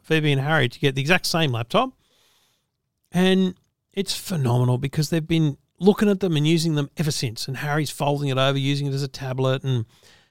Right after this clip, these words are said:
yeah, I, yeah, it's been, it was a really good experience. And the quality, this Lenovo,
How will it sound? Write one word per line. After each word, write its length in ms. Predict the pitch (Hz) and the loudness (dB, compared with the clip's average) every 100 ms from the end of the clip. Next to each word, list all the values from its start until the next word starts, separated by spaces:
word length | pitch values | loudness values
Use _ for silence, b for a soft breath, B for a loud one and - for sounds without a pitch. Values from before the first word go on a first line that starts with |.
| b - | b -4
yeah, 200 | 277 220 | 4 4
I, 380 | 143 180 180 - _ _ | 4 2 -2 -4 _ _
yeah, 220 | 208 214 143 | 2 2 2
it's 160 | 147 | -2
been, 480 | - 190 180 170 165 _ | 0 2 4 2 -2 _
it 100 | 190 | 0
was 100 | 202 | 4
a 80 | 196 | 4
really 280 | 185 233 226 | 4 4 4
good 100 | 190 | 2
experience. 420 | 160 - 190 - | 0 0 0 0
And 80 | 175 | -4
the 60 | 185 | -6
quality, 540 | - - 330 208 123 | -4 0 0 0 -2
this 260 | 165 214 - | -6 -6 -2
Lenovo, 800 | 190 175 233 208 190 170 147 | 2 4 2 4 4 6 4